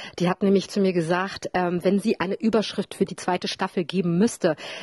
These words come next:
dann wäre das Hinterfing, deutsches Fernsehen, das wehtut, endlich. Und damit sagt sie,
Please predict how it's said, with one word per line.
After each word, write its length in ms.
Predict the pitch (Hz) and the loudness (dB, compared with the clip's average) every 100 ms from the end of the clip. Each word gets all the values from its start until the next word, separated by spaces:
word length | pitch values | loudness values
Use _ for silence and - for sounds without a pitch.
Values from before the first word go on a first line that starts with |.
| - | -2
dann 200 | 180 175 | -2 0
wäre 240 | 196 190 | 0 0
das 260 | 185 175 - | -2 -2 -4
Hinterfing, 880 | - 226 262 170 - 185 185 208 - | -4 2 4 2 0 2 4 4 4
deutsches 500 | 202 254 - 240 - | 4 2 2 -2 0
Fernsehen, 540 | 226 208 202 185 196 | 0 2 2 2 4
das 340 | 185 185 175 | 2 -2 -4
wehtut, 440 | 214 214 - 196 - _ - | 0 0 0 -4 -4 _ -6
endlich. 960 | - 196 220 - 180 151 135 110 - - - - - - - | -2 0 -2 -4 0 4 4 2 -4 -8 -10 -12 -10 -8 -2
Und 220 | - 220 214 | 0 2 2
damit 240 | 214 240 | 2 0
sagt 260 | 247 233 - | 0 -4 -2
sie, 260 | 233 240 | 0 0